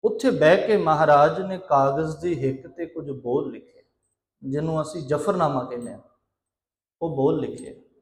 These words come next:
ਉਹ ਬੋਲ ਔਰੰਗਜ਼ੇਬ ਦੇ ਦਰਬਾਰ ਦੇ ਵਿੱਚ ਗਏ। ਔਰੰਗਜ਼ੇਬ ਕੋਈ ਆਮ ਬੰਦਾ ਨਹੀਂ ਹੈ। ਜੇ ਪਿਛੋਕੜ ਦੇ ਵਿੱਚ ਜਾਓ, ਇਹ ਉਹ ਬੰਦਾ ਜਿਹਨੇ ਰਾਜ ਭਾਗ ਤੇ ਬੈਠਣ ਦੇ ਵਾਸਤੇ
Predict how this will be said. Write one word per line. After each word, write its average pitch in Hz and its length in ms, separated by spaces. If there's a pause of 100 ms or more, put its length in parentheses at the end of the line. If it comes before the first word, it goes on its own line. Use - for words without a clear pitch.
(1160)
ਉਹ 247 180
ਬੋਲ 220 480
ਔਰੰਗਜ਼ੇਬ 240 680
ਦੇ 269 100
ਦਰਬਾਰ 202 500
ਦੇ 294 140
ਵਿੱਚ 262 300
ਗਏ। 113 160 (1900)
ਔਰੰਗਜ਼ੇਬ 185 520
ਕੋਈ 190 320
ਆਮ 165 220
ਬੰਦਾ 180 280
ਨਹੀਂ 139 300
ਹੈ। 80 80 (1400)
ਜੇ 135 100
ਪਿਛੋਕੜ 180 520
ਦੇ 202 160
ਵਿੱਚ 190 180
ਜਾਓ, 165 320
ਇਹ 185 140
ਉਹ 196 240
ਬੰਦਾ 143 500 (600)
ਜਿਹਨੇ 170 360
ਰਾਜ 156 540
ਭਾਗ 135 640
ਤੇ 156 100
ਬੈਠਣ 135 480
ਦੇ 147 160
ਵਾਸਤੇ 131 640